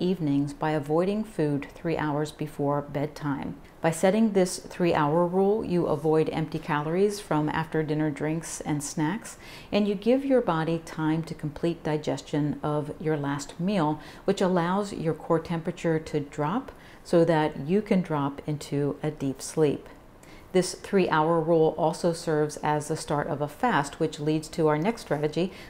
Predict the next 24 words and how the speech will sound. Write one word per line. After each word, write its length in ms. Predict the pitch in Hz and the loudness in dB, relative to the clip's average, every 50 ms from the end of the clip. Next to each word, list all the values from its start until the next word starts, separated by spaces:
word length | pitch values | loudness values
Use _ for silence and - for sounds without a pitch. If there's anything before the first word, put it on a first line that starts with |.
| - - | -2 0
which 200 | 180 180 - 165 | 0 2 4 4
is 280 | 151 160 175 175 - - - | 4 4 4 2 -4 -4 0
intermittent 420 | 160 156 147 143 143 - 156 151 | 0 2 2 0 0 -2 -4 0
fasting. 580 | - 160 156 165 160 - - 151 147 147 139 - - - - - - - | 2 2 2 2 0 0 -4 -2 -2 -4 -8 -8 -12 -20 -20 -20 -14 0
Intermittent 420 | - 180 180 185 185 - - 160 - | 2 2 4 4 2 2 0 -2 0
fasting 520 | - 160 165 170 - - 170 160 165 - - | 0 0 0 0 0 0 0 0 0 0 0
is 160 | 151 151 156 | 0 2 2
a 120 | 156 147 | 2 0
powerful 560 | 147 - - - 175 180 208 196 - 180 170 | 0 -4 -2 2 6 6 6 6 6 2 2
tool 260 | 170 - 180 156 156 151 | 2 2 2 2 2 2
for 200 | 156 - 156 147 | 2 0 -2 0
weight 240 | 143 143 156 151 - | 2 0 0 0 0
loss, 280 | 147 135 151 170 - | 0 0 0 0 0
and 120 | - 147 143 | 0 0 0
I 80 | 147 | 0
have 320 | 156 151 160 151 139 143 - | -2 -2 -2 -4 -4 -4 -2
many 240 | 165 160 175 180 156 | -2 0 0 0 0
videos 380 | 170 160 151 151 147 143 143 | 0 0 2 2 2 0 -2
here 200 | - 165 156 143 | -2 -2 -2 -2
on 240 | - 160 156 151 156 | -2 -2 -2 -2 -2
YouTube 440 | 151 156 151 151 - 165 151 147 143 | -2 -4 -6 -6 -4 -4 -4 -2 -2
that 120 | 147 139 | -2 -4
explain 540 | 151 147 - - - 165 147 147 143 139 147 | -4 -6 -8 -10 -6 -2 -2 0 -2 -2 -2
why. 400 | 165 180 180 156 143 139 - | 0 0 2 2 0 0 -2